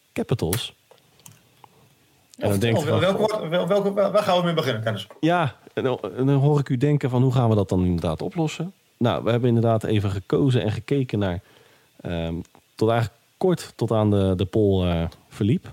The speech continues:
Speaker 1: Tenminste, de, de deadline van het stemmen. Stonden eigenlijk de Rangers bovenaan. Maar dat werd in de laatste minuten gelijk getrokken door een stem op de, op de Capitals. Wat ons doet besluiten om, eh, volgende week woensdag, zet het in uw agenda, de New York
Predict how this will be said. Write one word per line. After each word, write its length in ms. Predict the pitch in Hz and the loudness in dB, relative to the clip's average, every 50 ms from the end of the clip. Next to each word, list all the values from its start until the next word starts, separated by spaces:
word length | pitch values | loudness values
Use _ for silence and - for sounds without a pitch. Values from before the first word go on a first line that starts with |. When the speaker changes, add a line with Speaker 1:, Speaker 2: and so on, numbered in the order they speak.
| 131 - | -10 -6
Speaker 1:
Tenminste, 300 | - 117 120 139 147 160 | -4 -2 -2 0 0 0
de, 240 | 139 117 110 110 | 0 0 0 0
de 140 | 104 104 101 | 0 0 0
deadline 420 | 98 110 110 110 113 104 101 101 98 | 2 0 0 2 2 2 2 2 0
van 140 | 107 98 | 0 0
het 120 | 101 95 - | -2 -2 -2
stemmen. 320 | - - 113 110 120 143 - - _ _ - - _ _ _ _ _ _ _ | 0 0 2 2 2 0 -2 -4 _ _ -20 -20 _ _ _ _ _ _ _
Stonden 280 | - - 113 113 113 110 | -6 -2 0 2 2 2
eigenlijk 300 | 107 104 107 - 101 107 | 2 0 0 0 2 2
de 60 | 123 | 4
Rangers 280 | 127 120 - 117 101 - | 4 2 2 2 0 2
bovenaan. 480 | - 98 95 90 92 90 98 139 165 - - - - _ _ _ | 2 2 2 2 2 2 0 0 -2 -4 -10 -20 -20 _ _ _
Maar 180 | - 139 113 110 | -6 -2 -2 0
dat 120 | 107 104 | 0 0
werd 220 | 110 107 104 - - | 0 -2 0 0 0
in 60 | 104 | 0
de 80 | 104 | 2
laatste 320 | 104 104 107 104 - - 104 | 2 2 2 2 0 2 2
minuten 240 | 101 98 - - 98 | 0 2 0 0 0
gelijk 260 | 101 104 110 110 - | 0 2 2 0 0
getrokken 400 | - - - 104 92 - - 92 | -4 -4 -4 -2 -2 -2 -2 -2
door 140 | 92 90 90 | 0 0 0
een 80 | 90 | -2
stem 260 | - - 104 98 98 | -2 -2 -2 -2 -2
op 140 | 92 87 - | -2 -4 -4
de, 180 | - 92 90 85 | -4 -4 -4 -4
op 120 | 82 127 | -4 -4
de 80 | 135 127 | -4 -4
Capitals. 520 | - 151 - - 120 - - 90 - - _ _ _ _ _ _ - _ _ _ _ _ _ _ _ _ _ _ | -4 -6 -6 -6 -8 -8 -10 -10 -10 -12 _ _ _ _ _ _ -20 _ _ _ _ _ _ _ _ _ _ _
Wat 180 | - 131 135 - | -2 -2 0 2
ons 160 | 135 123 - | 2 2 2
doet 160 | - 117 101 | 2 0 0
besluiten 480 | 110 101 - - 123 123 120 107 - 110 | 0 -2 0 2 2 2 2 2 0 0
om, 200 | 104 101 101 98 | 2 2 2 2
eh, 220 | 95 92 90 87 87 87 - _ _ _ _ - - | 2 2 2 0 -2 -4 -6 _ _ _ _ -12 -8
volgende 420 | 120 101 131 151 147 131 143 127 | -4 0 0 2 2 2 2 2
week 180 | 110 113 104 95 | 2 2 2 2
woensdag, 540 | 104 123 139 127 - 104 90 - - - - _ _ _ _ _ | 2 2 2 2 2 0 -2 -4 -6 -12 -20 _ _ _ _ _
zet 200 | - 127 120 113 | -4 -4 -4 -4
het 120 | 113 - | -2 0
in 100 | 110 101 | 2 2
uw 160 | 101 101 101 98 | 4 2 2 2
agenda, 440 | 92 110 113 107 104 90 82 85 - _ _ - - - - - - - - - - _ _ _ | 0 0 0 0 0 -2 -4 -6 -10 _ _ -20 -20 -20 -20 -20 -20 -20 -20 -20 -20 _ _ _
de 80 | - 117 | -4 0
New 200 | 117 131 135 120 | 0 2 2 2
York 140 | 110 104 | 2 2